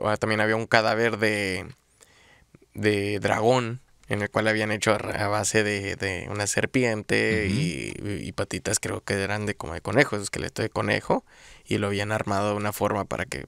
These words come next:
Speaker 1: pareciera real.
Speaker 2: Claro.
Speaker 1: La de fotos del, dice-, decían que era el chupacabras, güey, en, en,
Speaker 2: Ujú.
Speaker 1: en, creo que fue arriba, acá en California, en una desembocada de un río,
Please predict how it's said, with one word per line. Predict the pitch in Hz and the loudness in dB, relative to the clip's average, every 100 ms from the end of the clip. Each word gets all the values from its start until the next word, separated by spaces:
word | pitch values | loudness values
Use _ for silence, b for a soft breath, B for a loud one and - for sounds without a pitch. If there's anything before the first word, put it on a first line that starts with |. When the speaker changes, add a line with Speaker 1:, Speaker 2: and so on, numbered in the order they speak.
| - | -6
Speaker 1:
pareciera | 98 101 - 92 | -6 -4 -2 -2
real. | 101 113 120 - - | 2 2 2 -2 -8
Speaker 2:
Claro. | - 82 110 - - - _ _ _ _ - _ B B B B B B B | -6 -6 -10 -14 -20 -20 _ _ _ _ -20 _ B B B B B B B
Speaker 1:
La | - 117 113 110 | 0 4 6 4
de | 107 104 104 104 104 | 0 0 2 0 -2
fotos | - 131 - 143 127 | 4 4 6 2 4
del, | 123 110 98 98 - _ _ - - | 2 2 -4 -6 -14 _ _ -20 -14
dice-, | - 117 107 113 82 | -2 0 4 2 4
decían | 110 107 117 | 2 2 0
que | - | 4
era | 123 | 4
el | 127 | 4
chupacabras, | 127 123 - 120 117 110 | 2 2 2 0 2 0
güey, | 107 107 98 - | 0 0 -2 -2
en, | 110 | 0
en, | 92 | 0
Speaker 2:
Ujú. | 101 | 0
Speaker 1:
en, | 131 98 95 - | 0 -2 -8 -6
creo | 104 104 | -4 -2
que | 107 | 0
fue | 107 | 0
arriba, | 104 107 113 107 107 101 | 0 0 2 2 2 -2
acá | - 104 | 0 -2
en | 104 101 | -2 -2
California, | 104 98 - 110 110 156 b b b b b - | -2 0 2 2 2 -4 b b b b b 0
en | 107 104 101 98 101 101 | 2 2 -2 -2 -2 -2
una | 107 117 | 2 2
desembocada | 110 110 101 104 113 | 2 0 2 4 4
de | 120 | 4
un | 123 | 0
río, | 120 131 117 | 2 2 0